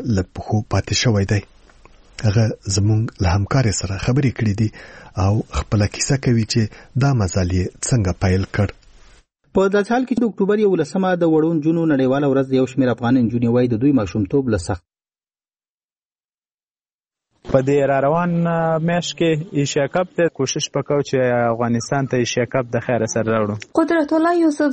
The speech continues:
Speaker 4: زئی د افغانستان د ویلچیر کرکټ د ملي لوبډلې غړی، هغه چې خپلې لوبډلې ته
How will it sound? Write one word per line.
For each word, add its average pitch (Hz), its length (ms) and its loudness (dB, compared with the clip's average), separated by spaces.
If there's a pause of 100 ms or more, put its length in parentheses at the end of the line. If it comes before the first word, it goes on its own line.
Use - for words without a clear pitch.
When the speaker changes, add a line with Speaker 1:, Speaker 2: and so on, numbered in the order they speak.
Speaker 4:
زئی 247 200 2
د 208 220 0
افغانستان 202 720 2
د 269 160 2
ویلچیر 277 420 2 (120)
کرکټ 262 420 2 (160)
د - 20 4 (200)
ملي 196 260 2
لوبډلې 196 500 2
غړی، 233 240 2 (320)
هغه 330 180 0 (100)
چې 311 160 0
خپلې 214 360 2
لوبډلې 233 500 2
ته 294 60 4